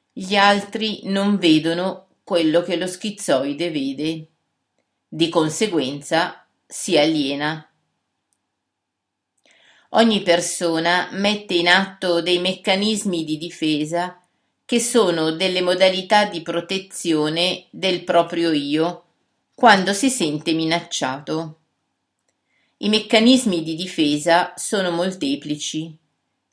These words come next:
Alcuni di essi evoluti e adeguati al raggiungimento dell'obiettivo, altri invece sono immaturi, cioè sembrano proteggere l'io,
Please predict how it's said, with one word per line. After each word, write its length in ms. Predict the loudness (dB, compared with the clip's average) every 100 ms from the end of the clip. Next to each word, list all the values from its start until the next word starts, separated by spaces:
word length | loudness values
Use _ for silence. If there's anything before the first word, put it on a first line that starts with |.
| -2
Alcuni 500 | 0 0 -2 -2 -2
di 180 | 0 6
essi 640 | 6 6 -2 -4 -4 -4 -2
evoluti 840 | 2 4 2 0 -4 -6 -4 -4
e 140 | 0 2
adeguati 600 | 2 0 6 8 8 2
al 60 |
raggiungimento 1000 | 2 0 -2 -4 -2 -2 -2 -4 -2 -2
dell'obiettivo, 1160 | -2 -2 -2 -2 -4 -4 -10 -10 -8 -10 -10 -14 _ _ _ _ _ 4
altri 400 | 6 6 2 0
invece 460 | 2 2 2 -2
sono 280 | -4 -2 -2
immaturi, 880 | -2 0 -2 -2 -4 -2 -2 -8 -14 _ _ _ _ _
cioè 540 | -4 2 4 4 0 -8
sembrano 720 | -8 0 2 2 2 2 0
proteggere 680 | -2 -6 -2 -4 -2 -2 0
l'io, 560 | -2 -4 -2 -2 -4